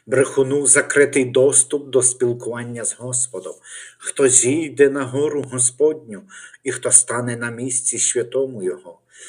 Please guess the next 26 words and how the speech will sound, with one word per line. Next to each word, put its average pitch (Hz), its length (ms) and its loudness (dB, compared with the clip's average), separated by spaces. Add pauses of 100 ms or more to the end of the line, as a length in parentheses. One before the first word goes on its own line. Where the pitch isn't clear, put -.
(140)
той, 127 240 2
у 123 140 2
кого 127 280 2
невинні 127 540 -2
руки 143 380 -4
і 123 100 -4
чисте 127 460 -4
серце, - 600 -6 (300)
хто - 260 -2
не 139 120 0
марнував 135 760 0
на 139 120 -8
суєту 135 520 0
душу 139 500 -8
свою 104 500 -4 (320)
і 127 60 -4
не 131 120 0
присягався 131 720 0
ближньому 135 680 -6
своєму 123 500 0
зрадливо, 117 760 -6 (360)
той 139 240 2
матиме 113 500 -8
благословення 113 840 -6
від 104 140 -8
Господа 120 840 -6